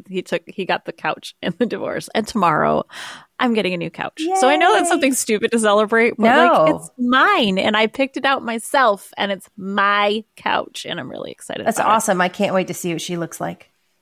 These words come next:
Speaker 1: She's very pretty. I love her.
Speaker 2: And it
Speaker 1: She's
Speaker 2: is
Speaker 1: one of
Speaker 2: just
Speaker 1: those ones that has the pull-out thing underneath where it turns into, like, a big giant nest that has, like, a
Speaker 2: Oh,
Speaker 1: built-in
Speaker 2: yeah.
Speaker 1: ottoman. So it's
Speaker 2: Ooh.
Speaker 1: perfect for the girls and I to have, like, movie nights and snuggle in.
Speaker 2: I love that.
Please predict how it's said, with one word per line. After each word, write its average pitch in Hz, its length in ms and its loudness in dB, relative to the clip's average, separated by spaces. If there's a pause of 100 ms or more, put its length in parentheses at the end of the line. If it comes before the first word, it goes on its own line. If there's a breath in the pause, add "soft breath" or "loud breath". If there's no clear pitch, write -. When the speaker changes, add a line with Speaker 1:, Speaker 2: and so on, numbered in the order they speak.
(220)
Speaker 1:
She's 214 280 -10
very 185 220 -4
pretty. 175 420 -8
I - 20 -12
love 180 220 -6
her. 175 260 -8
Speaker 2:
And 208 140 0
it 202 160 0
Speaker 1:
She's - 80 4
Speaker 2:
is 254 40 2
Speaker 1:
one 262 120 2
of 302 40 0
Speaker 2:
just 320 100 4
Speaker 1:
those 254 100 0
ones 262 180 2
that 240 120 0
has 220 160 0
the 220 100 -2
pull-out 220 400 0
thing 208 200 -2
underneath 196 380 -2
where 175 140 -2
it - 80 -10
turns 185 260 -6
into, 175 180 -8
like, 175 140 -4
a 180 60 -6
big 175 240 -6
giant 175 260 -4
nest 160 460 -2
that 156 260 -2
has, 196 160 2
like, 226 120 -2
a 254 40 -2
Speaker 2:
Oh, 220 100 -4
Speaker 1:
built-in 190 420 0
Speaker 2:
yeah. 190 60 -4
Speaker 1:
ottoman. 190 600 0
So 302 460 0
it's 254 100 -2
Speaker 2:
Ooh. 233 60 -6
Speaker 1:
perfect 202 420 -8
for 202 80 -8
the 190 80 -4
girls 180 300 -2
and 165 100 -8
I 160 80 -4
to 165 80 -2
have, 160 180 -6
like, 170 240 -8
movie 165 360 -6
nights - 340 -8
and - 100 -12
snuggle - 360 -12
in. 190 320 -14
Speaker 2:
I 202 160 0
love 185 340 -4
that. - 500 -14